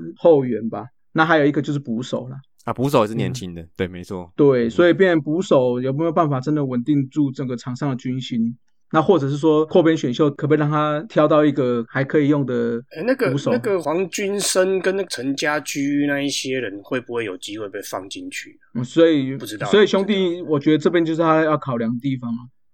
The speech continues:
Speaker 1: 到底要放谁？
Speaker 3: 嗯，不要知敌啊，哦。
Speaker 1: <laughs> 嗯，这个一定是的啊。你看黄君生、
Speaker 3: 嗯。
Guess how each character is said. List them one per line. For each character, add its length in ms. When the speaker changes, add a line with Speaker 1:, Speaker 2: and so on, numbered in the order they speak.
Speaker 1:
到 140
底 80
要 180
放 300
谁？ 380
Speaker 3:
嗯， 0
不 80
要 80
知 200
敌 280
啊， 100
哦。 160
Speaker 1:
<laughs> 400
嗯， 80
这 100
个 220
一 20
定 200
是 180
的 160
啊。 240
你 140
看 180
黄 160
君 200
生、 280
Speaker 3:
嗯。 80